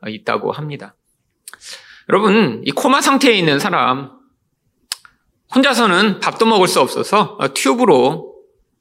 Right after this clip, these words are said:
아주 잘게 으깬 그런 죽과 같은 음식물을 투여하고요. 또 누워있으니까 몸에 욕창이 나기 때문에 몇 시간마다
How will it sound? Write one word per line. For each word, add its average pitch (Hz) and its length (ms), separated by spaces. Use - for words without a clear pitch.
아주 - 240
잘게 165 680
으깬 139 580
그런 135 200
죽과 - 280
같은 127 500
음식물을 123 680
투여하고요. 151 760
또 226 120
누워있으니까 170 840
몸에 139 300
욕창이 208 380
나기 135 260
때문에 120 540
몇 131 140
시간마다 139 800